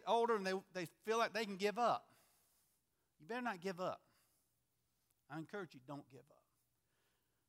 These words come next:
up. Um, I'm a chaplain, and, uh, this week in particular is one of my busier, first week of the month is always my busiest week, and I dealt with a lot of people who are about to retire.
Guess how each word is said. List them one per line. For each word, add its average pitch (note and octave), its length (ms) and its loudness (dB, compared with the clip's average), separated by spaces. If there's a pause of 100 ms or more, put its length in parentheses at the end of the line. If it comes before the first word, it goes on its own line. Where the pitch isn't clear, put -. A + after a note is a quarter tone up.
(120)
up. D3 60 -6
Um, C#3 180 -4
I'm A#3+ 160 4
a A#3 60 0
chaplain, F3+ 680 -2
and, C3 240 -8 (1000)
uh, C3+ 200 -4 (120)
this G#3+ 240 -2
week G#3 300 -2
in F3 160 -4
particular E3+ 420 -6
is C3+ 120 -14
one F3 120 2
of E3+ 60 0
my D#3 100 0
busier, D#3+ 500 -2 (260)
first G#3 260 -4
week F#3 160 -4
of E3+ 80 -6
the D3+ 60 -6
month D#3 200 -4
is - 40 -8
always E3 260 -2
my D3 80 -4 (100)
busiest C#3+ 440 -8 (100)
week, C#3 320 -6
and A#2+ 120 -12 (600)
I G#3 100 0
dealt A#3 220 0
with D#3+ 160 -2
a B2+ 60 -4
lot F#3 300 4
of D#3+ 140 -6
people F3+ 260 -8
who D#3+ 80 -6
are D3+ 40 -4
about D3+ 280 -2
to D3 40 -10
retire. C3+ 560 -6